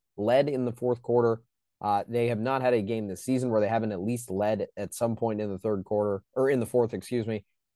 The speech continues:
Um, but they, they did, uh, they did kinda choke this game away. I mean, they let the Rams drive down the field, um, and get a field goal in about, you know, forty-eight or fifty seconds, something like that at the end of the game,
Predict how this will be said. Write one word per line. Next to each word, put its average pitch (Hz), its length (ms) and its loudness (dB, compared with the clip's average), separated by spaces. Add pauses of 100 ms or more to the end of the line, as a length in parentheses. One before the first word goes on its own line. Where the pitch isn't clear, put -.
(140)
Um, 104 380 -2 (480)
but 135 380 4 (400)
they, 120 180 4 (200)
they 123 220 2
did, 151 380 2 (360)
uh, 107 320 -2
they 226 160 -4
did 359 180 2
kinda 226 300 0
choke 220 240 0
this 202 160 0
game 196 200 0
away. 185 200 0
I 180 60 0
mean, 170 120 0
they 175 100 2
let 180 180 4
the 160 80 0
Rams 127 280 -2
drive 117 260 0
down 110 220 -4
the 101 60 -8
field, 110 420 -2 (480)
um, 104 460 -2
and 120 160 0
get 123 120 4
a 113 40 2
field 120 280 0
goal 113 200 2
in 107 80 -2
about, 104 300 -2
you 123 120 -6
know, 92 160 -4
forty-eight 107 640 0
or 92 180 -2
fifty 107 320 -6
seconds, 101 380 -4
something 110 200 -4
like 110 180 -4
that 107 140 0
at 101 100 -6
the 101 100 -4
end 101 80 -4
of 98 60 -6
the 98 60 -6
game, 98 380 -6